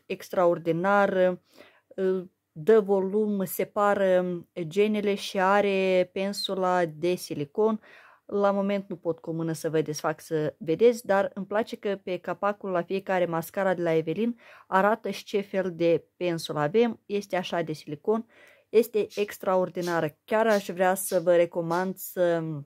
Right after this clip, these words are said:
o încercați, cei care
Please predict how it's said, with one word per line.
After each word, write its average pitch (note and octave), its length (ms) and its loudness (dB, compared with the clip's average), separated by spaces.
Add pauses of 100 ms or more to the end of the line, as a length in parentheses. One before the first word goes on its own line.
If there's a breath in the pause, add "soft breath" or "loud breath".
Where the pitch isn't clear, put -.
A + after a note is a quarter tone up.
(840)
o E3 80 -4
încercați, F3+ 640 0
cei F#3 180 -6
care F3 400 -2